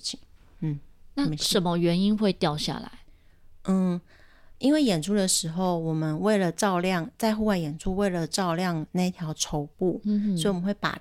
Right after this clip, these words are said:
Speaker 1: 灯挂在绸布的正上方。
Speaker 2: 嗯，嗯。
Speaker 1: 那我，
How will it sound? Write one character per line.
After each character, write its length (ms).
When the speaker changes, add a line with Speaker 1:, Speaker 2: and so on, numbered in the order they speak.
Speaker 1:
灯 380
挂 200
在 380
绸 200
布 200
的 140
正 340
上 340
方。 180
Speaker 2:
嗯， 300
嗯。 160
Speaker 1:
那 120
我， 260